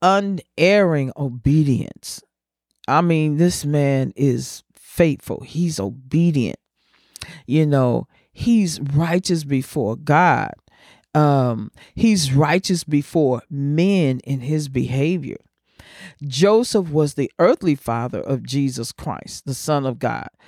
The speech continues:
He was, like I said, a, a, a descendant of King David. He lived in Nazareth in Galilee, which was also mentioned in Scripture.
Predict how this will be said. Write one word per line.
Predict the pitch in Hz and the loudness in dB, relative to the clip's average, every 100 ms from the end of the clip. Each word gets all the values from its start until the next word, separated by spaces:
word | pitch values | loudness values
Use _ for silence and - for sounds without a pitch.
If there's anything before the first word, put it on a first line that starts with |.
| _ _ | _ _
He | - 175 175 | -2 2 2
was, | 156 143 131 | 2 2 0
like | 135 139 135 | -2 -2 -2
I | 139 | -4
said, | - 262 214 | 2 2 2
a, | 131 - _ _ 135 | 0 -6 _ _ 0
a, | 123 120 | 2 2
a | 147 | 0
descendant | 135 - - 156 156 156 | -2 -4 -4 -2 0 0
of | 147 | -2
King | - 202 180 180 | -2 -2 -2 0
David. | 190 247 143 | 2 2 0
He | 127 139 | -4 -4
lived | 117 127 127 143 | -2 0 0 0
in | 160 180 | 0 2
Nazareth | 214 254 208 139 120 | 2 2 2 -2 -4
in | - 139 143 | -4 -4 0
Galilee, | 156 165 180 190 269 240 | 2 4 4 2 2 2
which | 139 139 131 | 0 -2 -4
was | 131 | -6
also | 131 123 123 139 123 | -2 -2 -2 -4 -4
mentioned | 123 127 123 135 120 | -4 -6 -6 -6 -6
in | 113 | -8
Scripture. | - 127 - - | -6 -8 -6 -14